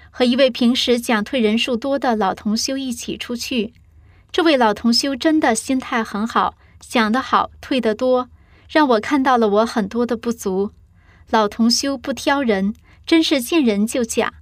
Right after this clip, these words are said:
走几步一个接一个的人讲，一点不浪费时间。而我还看看人，走很远还没讲上一个呢，这都是分别心。还有就是慈悲心不够。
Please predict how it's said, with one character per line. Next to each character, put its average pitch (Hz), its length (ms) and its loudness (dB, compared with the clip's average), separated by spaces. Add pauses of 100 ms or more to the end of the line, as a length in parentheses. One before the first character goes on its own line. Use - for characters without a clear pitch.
(600)
走 247 200 4
几 240 160 -2
步 233 260 2
一 220 260 0
个 277 240 2
接 269 200 -2
一 233 140 2
个 294 160 0
的 233 140 0
人 196 260 0
讲， 233 260 0 (340)
一 285 120 0
点 233 220 0
不 220 100 -2
浪 247 200 2
费 226 160 2
时 - 180 -4
间。 240 380 -2 (420)
而 247 140 4
我 269 160 2
还 220 200 0
看 320 280 2
看 254 200 0
人， 202 320 -2 (180)
走 247 240 2
很 240 240 2
远 247 220 2
还 226 160 -2
没 254 160 2
讲 233 260 -2
上 269 200 0
一 202 140 0
个 285 260 0
呢， 202 260 -4 (380)
这 277 160 2
都 247 140 2
是 233 200 0
分 254 220 -2
别 202 180 -2
心。 240 440 0 (480)
还 247 180 -2
有 254 180 4
就 247 220 -2
是 226 200 2
慈 226 200 -2
悲 254 180 -2
心 285 260 -4
不 196 160 -4
够。 208 380 -2